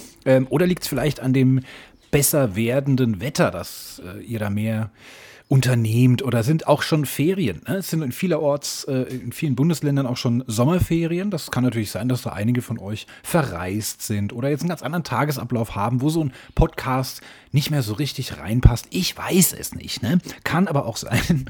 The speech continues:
<laughs> und das halte ich, ähm, momentan für, ähm, da bin ich sehr selbstkritisch, am wahrscheinlichsten, dass, äh, meine Leistung auch entsprechend nachgelassen hat, ne? Dass ich hier Woche für Woche den gleichen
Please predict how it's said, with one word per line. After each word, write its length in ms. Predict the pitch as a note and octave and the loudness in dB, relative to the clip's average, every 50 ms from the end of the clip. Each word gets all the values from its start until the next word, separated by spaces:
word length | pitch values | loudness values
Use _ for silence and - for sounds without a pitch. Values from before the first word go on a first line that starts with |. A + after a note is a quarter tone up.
| F3+ G3+ - | -8 -10 -10
<laughs> 200 | - - E3 - | -10 -10 -8 -6
und 100 | - G#2 | -4 -2
das 140 | B2 B2 - | -2 0 0
halte 220 | B2+ B2 B2+ C#3+ | 0 0 0 0
ich, 200 | C3+ B2 - - | -4 -6 -6 -6
ähm, 460 | D#3+ C3+ B2 A#2+ A#2 A#2+ A#2 A#2+ C3 - - | -6 -6 -4 -4 -2 -2 -4 -4 -4 -2 2
momentan 800 | B2 A#2+ D3+ G3+ G3+ F3 - - B2 A#2 B2+ D#3 G3 G#3+ G#3+ - _ _ | 4 4 4 4 4 2 0 0 -2 0 0 0 0 0 -2 -2 _ _
für, 420 | - - - - D#3+ D#3+ D#3+ - - | -20 -10 -4 0 0 0 0 -2 -4
ähm, 320 | A#2+ A2 G#2+ C#3+ C#3 A2 - | -6 -6 -6 -4 -4 -6 -4
da 80 | C3 | -4
bin 120 | B2+ C3+ C#3 | -2 -2 -2
ich 80 | - | -2
sehr 140 | - B2 G#2 | -2 -2 -2
selbstkritisch, 680 | F#2+ C3+ C#3 - - - - - E2+ E2 B2+ C3+ - - - - - - - - - | 0 -2 -2 -2 -6 -12 -12 -12 -8 -8 -8 -8 -8 -10 -16 -18 -20 -20 -14 -4 0
am 160 | B2 B2 G2+ | 2 2 2
wahrscheinlichsten, 840 | G2+ - - B2+ C3 F#3+ F#3 - - - - - - - C#3 F#3+ G#3 - - - - - - - - - - | 2 0 0 0 2 2 0 0 -2 -6 -12 -10 -4 0 0 0 0 0 -4 -16 -14 -14 -14 -14 -16 -8 0
dass, 360 | - D3 C#3 - - - - D3+ | 2 2 2 2 0 -2 0 2
äh, 420 | D3 C#3 C3+ C3 C3 C3+ C#3+ D#3+ - _ _ _ _ _ _ _ _ - | 2 4 4 4 4 2 2 -2 -4 _ _ _ _ _ _ _ _ -10
meine 540 | - - C3 B2+ B2+ B2+ D3+ F3 F3 F3 | -4 2 4 4 4 6 6 6 6 6
Leistung 580 | D#3+ D3 C#3 C#3+ G3+ C4 B3 - - - D#4 D4+ | 6 6 4 4 2 0 -2 -2 -2 -2 -4 -2
auch 360 | - A2 A2 G#2 - - - - - - | -2 -2 -4 -4 -6 -8 -18 -18 -8 -4
entsprechend 580 | - A2+ G#2+ - - G#2+ G#2+ G#2 G#2+ B2+ - - | -4 -2 -2 -4 -4 -4 -2 -2 -2 -2 -2 0
nachgelassen 760 | G#2+ G2+ G#2 G#2+ G#2 - - A2 D#2+ D#2 E2+ - F#2 E2 - | 0 0 0 0 -2 -2 -2 -4 -4 -6 -8 -10 -10 -12 -12
hat, 280 | - - - - - - | -12 -14 -14 -10 -6 -2
ne? 120 | A#2 F#3 G3 | 0 0 0
Dass 120 | D3+ - | 0 -2
ich 120 | - A#2+ - | -4 -6 -4
hier 200 | - C3+ G2+ G2 | -2 0 0 2
Woche 200 | D#3+ E3 - D#3 | 0 0 0 -2
für 160 | - B2 G#2 | -4 -2 -2
Woche 220 | B2 A#2+ B2+ C#3 | -2 -2 0 0
den 120 | A#2+ A2+ G#2+ | 0 0 -2
gleichen 560 | - D#2 D#2 E3 F#3+ - - D3+ B2+ A2+ | -2 -4 -6 -4 -4 -2 -2 0 0 0